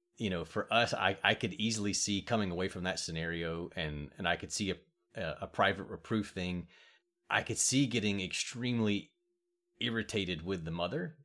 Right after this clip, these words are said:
and probably having to get some elders to give her some counsel on, like, "Don't do this," or whatever. But that's also a very tricky s-, situation with,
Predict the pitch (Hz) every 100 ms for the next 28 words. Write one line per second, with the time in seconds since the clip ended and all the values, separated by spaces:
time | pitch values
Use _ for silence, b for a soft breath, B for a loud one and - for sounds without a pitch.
0 | - 85 80 113 95 92 95 85 78 95
1 | 90 82 80 80 - 87 92 90 85 85
2 | 85 110 98 85 90 80 87 87 87 82
3 | 76 73 - B B B B 117 104 -
4 | 98 92 92 - 85 90 92 90 80 B
5 | B B 90 95 - 110 98 120 131 113
6 | 85 110 117 - 117 107 90 - - 127
7 | - 92 107 131 87 80 80 85 76